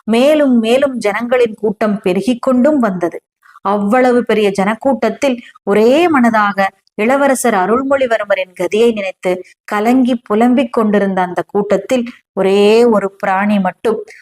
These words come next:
"ஐயோ, இது ஏதோ சூழ்ச்சி, ஒற்றனை தப்பித்துவிட சூழ்ச்சி" என்று அலறிக் கொண்டிருந்தது. அவ்வாறு அலறிய வைத்தியர் மகனை யாரும் பொருட்படுத்தவில்லை. அவனுடைய கூக்குரல் யாருடைய செவியிலும் ஏறவில்லை. மாநதியின் பெருவெள்ளம்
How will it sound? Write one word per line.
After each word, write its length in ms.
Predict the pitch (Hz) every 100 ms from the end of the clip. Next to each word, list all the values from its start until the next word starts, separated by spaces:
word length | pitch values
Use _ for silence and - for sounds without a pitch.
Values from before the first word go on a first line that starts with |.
| _
"ஐயோ, 680 | 226 247 294 339 311 - -
இது 220 | 240 240
ஏதோ 340 | 254 262 269 277
சூழ்ச்சி, 680 | - 330 330 - 302 220 - _
ஒற்றனை 400 | 240 240 320 311
தப்பித்துவிட 600 | 240 262 349 359 330 294
சூழ்ச்சி" 680 | 262 311 339 330 330 311 214 -
என்று 280 | 202 220 233
அலறிக் 380 | 180 190 208
கொண்டிருந்தது. 640 | - 185 180 170 170 165 165 _ _ _
அவ்வாறு 540 | - 190 180 185 208
அலறிய 360 | 214 196 202 196
வைத்தியர் 400 | 190 180 180 226
மகனை 360 | 202 180 196 202
யாரும் 580 | 185 175 175 175 175 226 208
பொருட்படுத்தவில்லை. 760 | 196 196 190 185 185 180 180 165 _ _ -
அவனுடைய 540 | - 247 269 262 247 240
கூக்குரல் 540 | 302 294 285 262 277
யாருடைய 600 | 202 185 214 254 247 226
செவியிலும் 600 | 214 190 180 190 180 220
ஏறவில்லை. 600 | 185 180 202 180 180 170 - _ _ _ 202
மாநதியின் 680 | 220 285 285 240 226 220 202
பெருவெள்ளம் 640 | 190 220 233 226 220